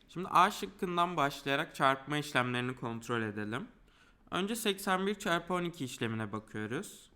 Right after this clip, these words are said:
Seksen bir ile on ikiyi çarpalım. İki ile biri çarpıyoruz önce. İki kere bir, iki. İki ile sekizi çarpıyoruz. İki kere sekiz, on altı. On altıyı olduğu gibi yazdık.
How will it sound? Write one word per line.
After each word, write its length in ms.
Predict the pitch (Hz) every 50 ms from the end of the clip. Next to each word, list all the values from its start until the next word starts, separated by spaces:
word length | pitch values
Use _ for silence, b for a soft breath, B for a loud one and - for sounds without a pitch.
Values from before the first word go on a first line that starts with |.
| b b b b b b b b b _
Seksen 560 | - - 139 143 139 - - 139 135 139 143
bir 100 | 143 147
ile 100 | 147 147
on 240 | 139 - 120 120 123
ikiyi 280 | 127 127 127 - 131 127
çarpalım. 800 | - 131 123 120 117 - - 123 113 107 104 110 117 143 202 220 - _ _ b b b b b b b b b b b b b b b b b b _ _
İki 240 | - 135 - - 180
ile 220 | 180 185 180 170
biri 160 | 165 170 175 170
çarpıyoruz 680 | - 170 135 127 117 113 - 110 107 107 107 104 110
önce. 460 | 110 107 107 107 104 120 127 160 180
İki 280 | - - - - - 143
kere 360 | - 151 143 135 131 120 117
bir, 300 | 127 139 165 151 - - -
iki. 640 | - - - - - - 117 113 113 127 151 208 214 - b b b b b b b b _ -
İki 260 | 123 - - - 151
ile 200 | 151 156 170 175
sekizi 440 | 175 - 143 127 - - 127 139 139
çarpıyoruz. 920 | - - 135 123 117 110 - - 117 110 107 110 123 151 196 190 - - -
İki 240 | 120 117 120 123 -
kere 260 | - 131 123 127 127
sekiz, 380 | 127 131 120 117 - 175 170 - -
on 160 | 123 123 123
altı. 640 | 123 117 110 107 107 110 - - 117 123 147 202 208 B B B B B -
On 140 | 117 120
altıyı 400 | 120 123 123 123 120 - - 127
olduğu 400 | - 120 123 120 120 113 120 120
gibi 240 | 123 117 120 110 123
yazdık. 480 | 123 120 117 117 107 104 104 110 107